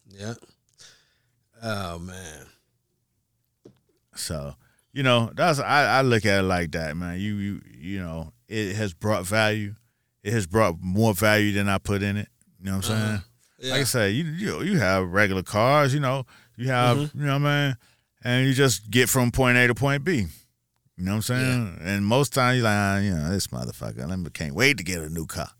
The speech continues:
Speaker 2: You know?
Speaker 1: Mm-hmm.
Speaker 2: But that ain't the experience. You get in the, you get in that shit, it's like sitting in a museum. You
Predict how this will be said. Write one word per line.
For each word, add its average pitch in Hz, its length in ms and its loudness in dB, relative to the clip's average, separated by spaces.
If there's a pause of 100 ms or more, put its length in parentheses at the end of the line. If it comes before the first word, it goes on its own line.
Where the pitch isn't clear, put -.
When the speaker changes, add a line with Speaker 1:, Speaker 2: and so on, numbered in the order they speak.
(520)
Speaker 2:
You 135 100 -4 (120)
know? 123 120 2
Speaker 1:
Mm-hmm. 170 140 2 (840)
Speaker 2:
But 101 140 -6
that 127 160 4
ain't 117 200 4
the 104 120 2
experience. 98 640 0
You 98 100 -4
get 107 180 0
in 107 140 -2
the, 101 80 -4
you 98 400 -6
get 104 240 -2
in 113 100 -2
that 104 160 -2
shit, 98 220 -2
it's 98 80 -4
like 90 240 -4
sitting 104 260 -2
in 104 140 -2
a 104 40 -4
museum. 98 800 -2 (580)
You - 80 -20